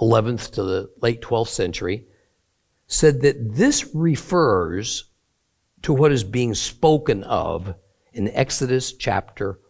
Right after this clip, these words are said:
one. I'm gonna read a short excerpt from Exodus chapter one to you, starting at verse seven, going through verse nineteen.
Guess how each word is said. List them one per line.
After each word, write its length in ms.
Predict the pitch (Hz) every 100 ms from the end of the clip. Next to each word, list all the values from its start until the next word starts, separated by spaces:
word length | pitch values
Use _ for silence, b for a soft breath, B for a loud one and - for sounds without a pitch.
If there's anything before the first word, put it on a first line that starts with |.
| _
one. 240 | 113 98
I'm 140 | 85 95
gonna 160 | 104
read 140 | 131 135
a 40 |
short 300 | - 123 98
excerpt 540 | 90 - 90 - _
from 120 | - 98
Exodus 360 | 98 - 92
chapter 340 | - 98 - 90
one 300 | 80 87 87
to 140 | -
you, 200 | - - _
starting 340 | - 107 104
at 80 | 98
verse 300 | 98 101 -
seven, 300 | 113 104 110
going 240 | 101 101
through 140 | - 104
verse 260 | 95 95 101
nineteen. 480 | 92 90 - -